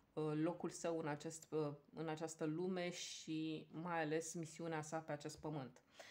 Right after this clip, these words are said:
Da, hai să vedem și următoarea carte. <clears throat> Da, uh, iată că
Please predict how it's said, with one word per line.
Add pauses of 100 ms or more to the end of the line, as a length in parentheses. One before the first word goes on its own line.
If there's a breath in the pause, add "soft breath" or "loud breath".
(320 loud breath)
Da, (160)
hai
să
vedem
și
următoarea
carte. (100)
<clears throat>
Da,
uh,
iată
că